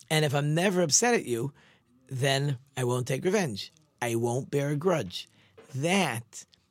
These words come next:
is the kind of person the Torah is trying to create. The Torah is trying to, to make me into a person that recognizes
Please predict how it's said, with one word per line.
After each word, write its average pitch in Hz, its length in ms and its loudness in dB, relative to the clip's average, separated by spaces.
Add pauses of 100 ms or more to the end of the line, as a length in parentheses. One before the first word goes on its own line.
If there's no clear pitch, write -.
(280)
is 139 200 -2
the 127 120 -6
kind 160 420 -2
of 151 160 -4
person 147 640 0
the 135 140 -4
Torah 170 380 2
is 131 140 -2
trying 151 360 -2
to 147 80 -4
create. - 500 -4 (1300)
The 113 140 -8
Torah 180 200 2
is 165 100 -2
trying 180 320 0
to, 160 240 -2 (160)
to 135 180 -4
make 165 340 -2
me 165 140 0
into 165 420 -2
a 139 60 -4
person 139 580 -2 (380)
that - 140 -4
recognizes 113 1080 -6